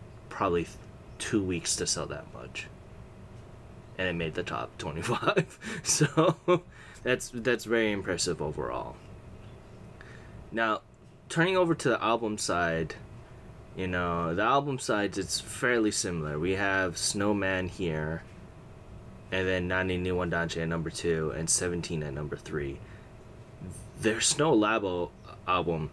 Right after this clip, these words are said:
sold gangbusters, and then we both saw, all, all three of us have saw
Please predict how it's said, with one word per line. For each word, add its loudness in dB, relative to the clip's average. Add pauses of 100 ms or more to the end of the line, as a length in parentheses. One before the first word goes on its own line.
(160)
sold 4
gangbusters, -4
and 0
then 0
we 4 (180)
both 6
saw, 0 (120)
all, 4
all 4
three 6
of 4
us 0
have 2
saw 2